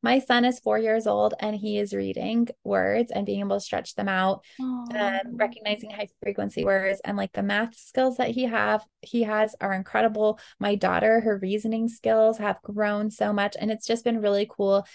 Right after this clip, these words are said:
Speaker 1: to be a part of all of that. And then also to see, um, my husband see that as well.
Speaker 2: Oh, it's so good, Becky. It is so good. And you have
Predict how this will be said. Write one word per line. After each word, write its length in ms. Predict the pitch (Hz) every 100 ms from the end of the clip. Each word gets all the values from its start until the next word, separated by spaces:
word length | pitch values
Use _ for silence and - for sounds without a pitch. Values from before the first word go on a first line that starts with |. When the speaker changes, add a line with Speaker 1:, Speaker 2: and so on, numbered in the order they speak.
| -
Speaker 1:
to 140 | - 226
be 180 | 214 190
a 40 |
part 280 | - 196 208
of 100 | 196
all 220 | 190 196
of 120 | 202
that. 280 | 247 254 -
And 140 | 208 202
then 140 | 196
also 460 | - 202 208 202 202 - -
to 120 | 226
see, 480 | 226 - 202 196 190 -
um, 560 | 202 196 190 190 214 220 _ _ -
my 160 | 202
husband 640 | 196 190 190 190 185 190 190 _
see 300 | - 220 196
that 260 | 190 -
as 200 | 180 185 160
well. 380 | - - 208 _ _ -
Speaker 2:
Oh, 260 | 226 226 196
it's 180 | - -
so 300 | - 233 202
good, 300 | 190 170 170
Becky. 360 | 175 165 180
It 200 | - 370
is 240 | 370 381 -
so 300 | 294 302 311
good. 320 | 302 247 226
And 260 | - 269 262
you 300 | 240 269 311
have 340 | 302 285 269